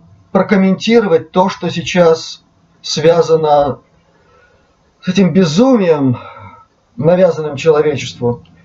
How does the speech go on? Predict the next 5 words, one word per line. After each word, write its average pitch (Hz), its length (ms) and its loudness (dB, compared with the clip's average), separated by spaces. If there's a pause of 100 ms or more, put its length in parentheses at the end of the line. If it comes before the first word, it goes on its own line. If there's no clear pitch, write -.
(220)
и 160 280 -6
с - 180 -14
тем, 202 400 0 (580)
в - 140 -16
кавычках, 185 960 -2